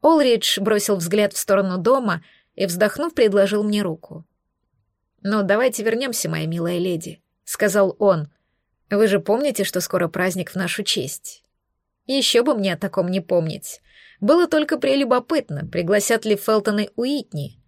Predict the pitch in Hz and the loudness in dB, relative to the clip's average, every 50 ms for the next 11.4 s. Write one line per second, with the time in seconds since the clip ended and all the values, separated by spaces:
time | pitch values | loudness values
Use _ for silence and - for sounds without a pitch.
0 | _ _ _ _ _ _ _ _ - - 214 - 381 403 392 - - 285 247 - | _ _ _ _ _ _ _ _ -2 -2 0 2 2 2 2 2 0 -2 -2 0
1 | - 302 294 262 262 254 240 226 214 214 226 233 - - - 226 214 202 185 185 | 2 2 2 4 4 2 2 2 2 0 -2 -2 -4 -4 -4 -4 -4 -2 -2 -4
2 | 151 110 98 - - _ _ _ _ _ _ _ _ _ _ _ _ _ _ _ | -4 -4 -8 -12 -18 _ _ _ _ _ _ _ _ _ _ _ _ _ _ _
3 | - 190 226 220 330 339 320 311 294 285 - 254 240 226 233 254 294 302 226 185 | -2 0 0 2 2 2 2 2 0 -2 0 -2 -2 -2 -2 -2 -2 -2 -2 -4
4 | - - - - - 185 - _ _ _ _ _ _ _ - 202 - 233 226 - | -6 -10 -14 -14 -14 -16 -16 _ _ _ _ _ _ _ -2 0 0 2 2 4
5 | 277 294 269 247 - - - 240 247 240 - - 254 240 220 196 180 180 202 202 | 4 4 4 2 2 0 0 0 2 2 2 2 4 4 4 4 2 2 0 0
6 | 202 196 - - - 214 202 196 160 180 - - - 285 302 240 185 151 147 147 | 0 -2 -2 -2 0 2 2 2 2 -2 -2 -2 0 0 0 0 -2 -4 -4 -6
7 | - - - _ _ _ _ _ _ _ _ _ - 247 311 370 - - - 202 | -8 -10 -14 _ _ _ _ _ _ _ _ _ 0 2 2 2 2 2 0 0
8 | 180 - 220 220 214 202 - - 196 180 170 165 151 151 156 - - - - - | 0 0 0 -2 -2 -4 -4 -6 -4 -2 -2 -2 -2 -4 -8 -12 -16 -20 -20 -20
9 | - _ _ _ _ _ _ _ _ _ _ _ _ _ _ _ - 226 247 233 | -20 _ _ _ _ _ _ _ _ _ _ _ _ _ _ _ 2 2 2 2
10 | 233 - - 349 349 330 302 277 277 262 254 247 202 208 226 - _ 285 311 320 | 0 0 0 0 0 0 2 4 4 4 4 4 4 2 -2 -2 _ 0 2 2
11 | - - - - 165 143 160 - | 0 0 -2 -2 -4 -4 -6 -8